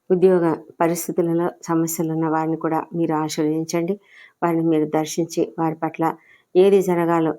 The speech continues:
ఏ మంచి కార్యం జరగాలో అది జరిగించండి ప్రభా. నాయనా మరి, ఆ, ఎంతోమంది నాయనా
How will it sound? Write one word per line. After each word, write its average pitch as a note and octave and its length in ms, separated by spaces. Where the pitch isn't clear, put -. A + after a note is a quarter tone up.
ఏ F3+ 140
మంచి E3 380
కార్యం E3+ 280
జరగాలో D#3+ 520
అది D#3+ 160
జరిగించండి D#3+ 720
ప్రభా. F3+ 240
నాయనా E3+ 380
మరి, E3 300
ఆ, E3 340
ఎంతోమంది E3 640
నాయనా E3 340